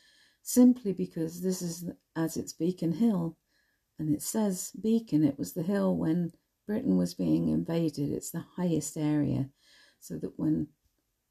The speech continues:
lamps were lit or fires lit, messages could be sent across to other Beacon Hills.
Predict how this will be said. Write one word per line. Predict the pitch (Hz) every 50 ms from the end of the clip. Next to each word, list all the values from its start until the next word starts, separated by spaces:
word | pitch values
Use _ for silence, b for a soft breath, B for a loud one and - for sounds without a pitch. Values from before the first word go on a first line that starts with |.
| _ _
lamps | 160 156 156 160 156 151 - - - - -
were | 170 165
lit | 170 165 151 143 143 - -
or | 156 - -
fires | - 175 165 156 151 147 147 - -
lit, | 160 147 143 - - _ _ _ _ _ _ _ _ _
messages | - - - - - 180 147 - 156 147 147 -
could | - _ 160 160 - -
be | 156 151
sent | - - - 143 135 - - - _ - - _ _ _ _ _ _ _ _ _ _ _ _ _ _ _ _ _ -
across | 143 - - - 160 160 135 - - - - - - _ _ _ _ _ _ _ _ _ _ _ _ _ _
to | - 190 185 190
other | 214 214 - 135 127 131 131 - _ _ _ _
Beacon | - 151 143 139 - - 139 143
Hills. | 143 151 147 151 151 151 - - -